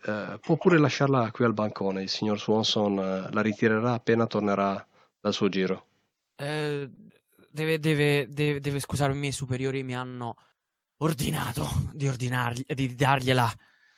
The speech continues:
Speaker 2: di dargliela personalmente. Non è qui?
Speaker 1: È tristemente appena uscito.
Speaker 2: Oh, per Diana.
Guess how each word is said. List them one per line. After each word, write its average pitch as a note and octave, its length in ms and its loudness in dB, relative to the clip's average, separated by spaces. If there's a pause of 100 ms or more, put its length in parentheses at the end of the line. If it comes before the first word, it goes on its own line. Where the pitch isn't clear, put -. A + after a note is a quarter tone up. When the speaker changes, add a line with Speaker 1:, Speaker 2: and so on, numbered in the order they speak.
(360)
Speaker 2:
di A#2+ 100 -14
dargliela B2+ 380 -2
personalmente. C#3+ 920 0
Non D#3 240 4
è E3+ 120 4
qui? C#3 500 6 (920)
Speaker 1:
È G#2+ 400 0
tristemente A2+ 400 -2
appena B2 200 4
uscito. A2 380 -2 (760)
Speaker 2:
Oh, A2 400 -10 (720)
per A#2 340 -4
Diana. A#2 520 -6